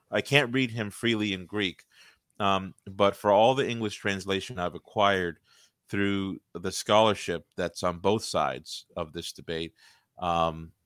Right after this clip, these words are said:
meaning both sides within the Gr-, Greek Orthodox world,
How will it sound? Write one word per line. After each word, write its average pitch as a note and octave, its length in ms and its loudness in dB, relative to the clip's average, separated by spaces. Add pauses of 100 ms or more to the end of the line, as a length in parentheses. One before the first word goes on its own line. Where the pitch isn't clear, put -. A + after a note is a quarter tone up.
meaning F#2 480 2
both F#2 200 4
sides F2 400 6
within F2+ 360 -2
the E2 120 -2
Gr-, D#2+ 180 -12 (200)
Greek F#2 300 -2
Orthodox F2 580 0
world, E2 300 -2